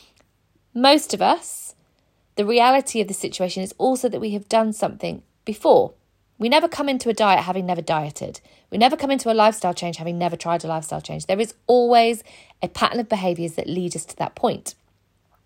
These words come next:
So that decision also comes layered with an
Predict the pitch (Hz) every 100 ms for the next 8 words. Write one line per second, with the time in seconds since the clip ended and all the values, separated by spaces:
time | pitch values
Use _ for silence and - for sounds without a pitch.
0 | _ _ - - - - _ - - -
1 | 160 82 247 - _ _ _ _ 196 285
2 | 277 269 277 240 - - 349 349 262 220
3 | 190 185 196 190 185 175 180